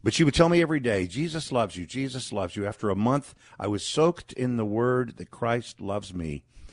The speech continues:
The last day I saw her, she told me, "Ustad,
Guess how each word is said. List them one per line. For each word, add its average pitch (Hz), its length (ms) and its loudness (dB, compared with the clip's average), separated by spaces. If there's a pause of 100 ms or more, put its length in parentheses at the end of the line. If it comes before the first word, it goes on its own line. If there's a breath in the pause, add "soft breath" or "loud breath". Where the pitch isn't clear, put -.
(160 soft breath)
The 107 100 -2
last 120 360 2
day 127 160 0
I 120 100 0
saw 117 340 0
her, 92 220 2
she 104 180 -8
told 120 240 0
me, 101 180 -2
"Ustad, 113 580 0